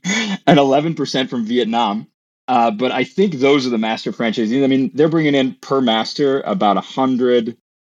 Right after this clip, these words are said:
in, in these decent ones. I mean, in Kazakhstan, they're bringing in a hundred and fifteen K a year, uh, in revenue. So I, I, I would base it off of that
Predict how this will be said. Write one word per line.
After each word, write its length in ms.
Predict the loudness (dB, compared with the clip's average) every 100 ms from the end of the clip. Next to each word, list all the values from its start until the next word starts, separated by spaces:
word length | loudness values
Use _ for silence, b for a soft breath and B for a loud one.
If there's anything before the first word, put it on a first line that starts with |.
| _ _
in, 160 | -4 0
in 120 | 2
these 140 | 2
decent 260 | 2 2 2
ones. 60 | 2
I 20 |
mean, 100 | 2
in 140 | 2 0
Kazakhstan, 640 | 0 0 0 -4 -2 0
they're 80 | 2
bringing 240 | 2 2
in 80 | 2
a 60 | 0
hundred 260 | 0 0
and 260 | 2 0 0
fifteen 420 | -4 -2 -2 -2
K 340 | 0 0 0 -6 _
a 100 | -4
year, 300 | 2 2 2 -2 _ _ -4
uh, 200 | 0 2
in 100 | 2
revenue. 380 | 0 0 0 -2 -6 _ _ _ _ -8
So 140 | 0
I, 280 | 2 2 0
I, 40 | 0
I 140 | 2 4
would 180 | 4 2
base 300 | 0 0 -4
it 100 | -4
off 220 | -4 -4
of 160 | -6 -4
that 320 | 0 0 -2